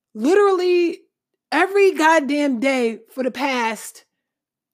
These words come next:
I don't know, seven years?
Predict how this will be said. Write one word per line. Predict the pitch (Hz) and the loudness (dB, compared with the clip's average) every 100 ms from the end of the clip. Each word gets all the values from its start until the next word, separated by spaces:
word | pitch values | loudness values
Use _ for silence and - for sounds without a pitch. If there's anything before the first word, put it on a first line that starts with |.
| - | -8
I | 226 | -8
don't | 202 175 | -8 -12
know, | 170 170 180 _ _ _ _ _ _ _ _ _ _ _ _ _ _ _ | -18 -20 _ _ _ _ _ _ _ _ _ _ _ _ _ _ _ _
seven | - - 294 330 339 | -10 2 4 4 4
years? | 359 359 359 370 | 4 4 2 0